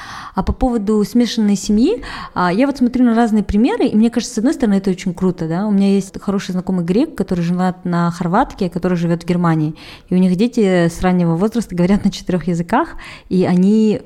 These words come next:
чувствуют очень остро, да, вот эти разные культуры, когда они приезжают в Грецию, когда они ездят в Хорватию.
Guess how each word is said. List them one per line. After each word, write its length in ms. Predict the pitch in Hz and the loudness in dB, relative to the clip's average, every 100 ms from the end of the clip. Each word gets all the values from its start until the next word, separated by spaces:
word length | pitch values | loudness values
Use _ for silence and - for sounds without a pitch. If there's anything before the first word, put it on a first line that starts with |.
| - | -12
чувствуют 600 | - 240 247 - 190 175 175 | -4 -2 -2 -2 -2 -2 -4
очень 420 | 170 180 170 170 | -8 -6 -6 -6
остро, 340 | 190 214 185 170 | -8 -8 -8 -6
да, 160 | 185 | -6
вот 160 | 185 175 | -8 -10
эти 160 | - | -4
разные 380 | 170 185 180 180 | -2 0 -2 -4
культуры, 480 | 170 175 196 175 160 - - | -4 -4 -2 -2 -4 -10 -18
когда 140 | - 175 | -6 -4
они 100 | 170 | -4
приезжают 340 | 170 170 165 | -4 -6 -6
в 40 | 165 | -2
Грецию, 600 | 185 254 - 214 196 185 | 0 0 -2 -2 0 0
когда 220 | 170 165 | -2 -2
они 180 | 170 170 | 0 -2
ездят 240 | 160 165 | -4 -8
в 40 | |
Хорватию. 640 | - 156 180 233 233 196 175 | -8 -4 0 0 -2 -8 -8